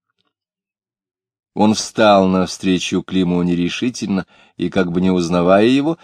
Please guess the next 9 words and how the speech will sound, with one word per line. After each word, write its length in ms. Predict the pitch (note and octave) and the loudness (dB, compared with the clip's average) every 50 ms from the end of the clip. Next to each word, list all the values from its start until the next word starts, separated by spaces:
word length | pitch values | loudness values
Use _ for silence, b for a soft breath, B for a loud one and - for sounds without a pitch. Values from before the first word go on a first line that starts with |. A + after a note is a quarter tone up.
| b b b b - | b b b b -4
но 140 | A2 A2+ | -2 -2
когда 360 | G#2 - G2+ G#2 G#2 A2 G#2+ G#2 | -2 -2 -4 0 2 2 2 0
Клим 320 | - G#2+ G#2+ A2 G2+ G2 | 0 2 2 4 4 4
улыбнулся, 680 | F#2+ F#2+ G2 F#2+ E2+ F#2 G#2 C#3+ E3+ D#3+ - - - F#2 | 2 2 2 2 2 0 0 0 0 0 -2 -2 0 2
он 200 | F2+ F2+ F#2 F2 | 2 2 0 -2
схватил 600 | - - - - - G2 G2+ F#2+ - - F#3+ E3+ | -4 -8 -12 -6 -2 -2 -2 -2 -2 -2 -2 0
его 380 | A#2 G2 F#2+ F2+ F2+ F#2 F#2+ | 2 2 2 2 2 2 2
руку 340 | F#2+ G2 F#2+ - - - F#2+ | 2 2 0 -2 -4 -6 -6
своими, 720 | E2+ - - - F#2+ F#2+ F#2+ F#2+ G2 F#2+ F#2+ F#2 F#2+ F#2 - | -6 -6 -8 -4 -2 0 2 2 2 2 0 0 -2 -4 -6